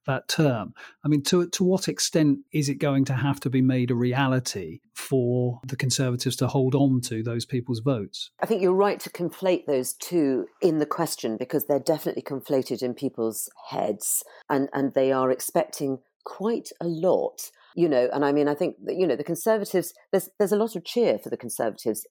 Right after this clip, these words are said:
Speaker 2: in this book, but I think there are also a lot of big watch outs. And one is about this question of how high the bar has been set and the massive expectations that there are now for delivery. And I think that it's interesting, as you say, but nobody uses the term levelling up.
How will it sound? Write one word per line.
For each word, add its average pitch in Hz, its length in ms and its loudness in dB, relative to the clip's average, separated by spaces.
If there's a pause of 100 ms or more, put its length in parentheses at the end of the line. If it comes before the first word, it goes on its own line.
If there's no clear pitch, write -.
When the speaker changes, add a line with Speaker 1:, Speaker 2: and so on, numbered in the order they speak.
Speaker 2:
in 139 160 0
this 117 180 -2
book, - 420 0 (280)
but 147 100 2
I 143 80 -2
think 185 220 -2
there 147 160 0
are 147 40 4
also 147 340 -2
a - 20 0
lot 127 160 0
of 113 100 -6 (100)
big 156 180 2
watch 139 360 -4
outs. - 400 -8 (280)
And 143 160 0
one 170 200 4
is 135 180 2
about 139 400 0 (280)
this 131 160 -4
question 151 300 -2
of 113 60 -8
how 135 180 0
high 180 460 0
the 156 140 0
bar 131 260 4
has 135 140 -4
been 113 180 -4
set 113 520 -2 (440)
and 127 200 2
the 135 100 4
massive 143 520 0
expectations - 760 0
that - 140 0
there 123 140 2
are 120 140 4
now 117 240 2
for - 140 -4
delivery. 113 640 -2 (100)
And 143 140 4
I 147 60 2
think 165 320 0
that - 320 0 (100)
it's 175 240 -2
interesting, 175 460 0 (300)
as 151 140 0
you 147 60 0
say, 139 260 2
but 175 80 -2
nobody 190 400 2
uses 160 400 2
the 127 80 -2
term 120 360 -2
levelling 113 380 -2
up. - 260 -6